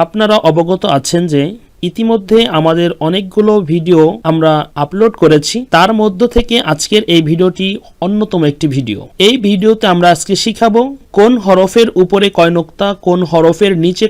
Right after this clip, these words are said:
কয় নোক্তা, কোন হরফের উপরে এবং নিচে কোথাও কোনো নোক্তা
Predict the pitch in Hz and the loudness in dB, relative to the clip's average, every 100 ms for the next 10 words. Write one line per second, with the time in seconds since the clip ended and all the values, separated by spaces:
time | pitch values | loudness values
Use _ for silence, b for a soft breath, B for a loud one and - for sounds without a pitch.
0 | 202 165 160 151 - 185 220 - 208 226 | 0 0 0 -4 -6 -8 -4 -2 0 0
1 | 180 180 190 220 220 - 170 170 208 214 | 2 2 2 2 2 2 -2 2 2 2
2 | 214 165 160 160 156 175 170 208 214 226 | 2 2 2 2 2 0 -2 -4 -4 -6
3 | 185 190 196 196 160 147 139 - 123 | -4 0 0 0 0 0 -2 -4 -6